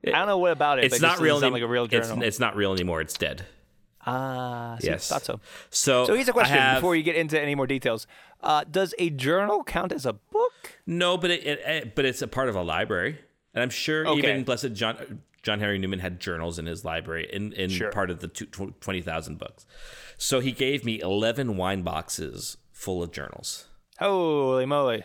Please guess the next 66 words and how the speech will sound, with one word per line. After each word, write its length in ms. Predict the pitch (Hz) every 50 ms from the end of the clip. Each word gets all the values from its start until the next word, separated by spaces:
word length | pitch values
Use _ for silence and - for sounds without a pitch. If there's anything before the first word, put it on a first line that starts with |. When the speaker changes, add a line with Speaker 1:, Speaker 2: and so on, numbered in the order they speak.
| _ _ _ _
Speaker 1:
I 100 | - 98 117
need 80 | 127 123
to 60 | 120
buy 140 | 101 107 104
a 40 | 104
new 100 | 95 85
bookshelf. 560 | - 85 - - - 71 69 - - - - - - - - - - - _ -
Speaker 2:
Mm. 400 | 131 127 127 123 120 117 113 98
Speaker 1:
This 160 | - 104 - 131
is 180 | 123 110 98 - -
Speaker 2:
I'm 60 | 147
just 160 | 165 165 - -
thinking 280 | 190 180 165 170 170 160
about 280 | 143 147 143 135 -
eleven 320 | 131 127 131 127 139 131 120
wine 200 | 120 120 127 123
boxes 380 | 123 117 120 - - 120 -
full 180 | - - 123 120
of 120 | 113 107
wine. 440 | 110 113 113 113 110 113 113 113 110 - - - - - - _ _ _ _ _ _ _ _
Speaker 1:
Yeah. 140 | - 117 110 123
Speaker 2:
That 120 | 123 110
makes 180 | 123 120 - -
me 60 | 123
feel 160 | 110 - 123
happier. 480 | 113 113 110 117 - 113 113 110 107 - _ _ _ - - - - - _ _ -
Speaker 1:
And 140 | 95 101 104
I'm 180 | 104 110 113
just 240 | 110 113 104 - -
thinking, 440 | 113 113 107 - 107 104 104 107 - - - -
I 160 | 82 92 104
have 240 | 113 123 131 127 -
to 80 | - 120
go. 80 | 117 -
Like, 160 | - 101 98
I 160 | 95 104 117
was 140 | 123 123 120
excited 420 | 127 - - - 101 110 139 151 123
with 180 | 98 - -
the 100 | 92 92
idea 260 | 90 90 87 101 120
that 100 | - 95
I 80 | 78 82
have 140 | 90 98 -
to 60 | -
go 100 | 92 95
buy 120 | 90 98 95
a 60 | -
Speaker 2:
Okay, 100 | - 208
Speaker 1:
new 40 | 180 139
bookshelf. 200 | 147 175 190 190
Speaker 2:
okay, 100 | 180 165 160
but 140 | 208 208 -
seriously, 300 | - 233 247 220 175 185
what 240 | 190 185 233 277
are 40 | 311
you 120 | 311 302 285
gonna 200 | 294 277 269 226
do 140 | 226 254 247
with 120 | 233 220
all 120 | 208 190 185
those 200 | 180 170 156 135
journals? 540 | 135 147 139 127 113 98 87 - - - -
Speaker 1:
I'm 100 | - 131 160
gonna 160 | 190 208 180
re-, 140 | 151 147 -